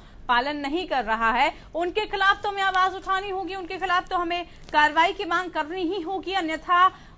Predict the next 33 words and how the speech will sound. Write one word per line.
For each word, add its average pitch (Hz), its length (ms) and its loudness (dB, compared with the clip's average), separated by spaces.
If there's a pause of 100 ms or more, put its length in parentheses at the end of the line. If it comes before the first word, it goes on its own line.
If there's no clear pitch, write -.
उनको 302 380 0
देख 392 260 -4
के 381 140 -6
बाकी 311 400 0
के 370 120 -8
महकमे 339 460 -4
के 339 160 -6
जो 311 120 -8
ड्राइवर्स 285 460 -4
हैं 311 80 -4
या 294 80 -4
बाकी 269 320 -2
के 320 100 -14
महकमे 302 360 -8
के 311 100 -10
कर्मचारी 277 600 -6
हैं, 330 220 -2 (360)
वो 320 220 2
ऐसी 427 240 6
चीजें 330 320 -4
ना 277 140 0
करने 233 320 -4
लग 196 140 -8
जाए। 208 140 -6
इसलिए 330 340 0 (240)
ऐसी 240 260 -6
चीजों 277 260 -8
को 294 120 -4
यहीं 262 340 -4
रोकना 320 280 -4
बहुत 269 300 -2
जरूरी 269 420 -6
है। 180 180 -10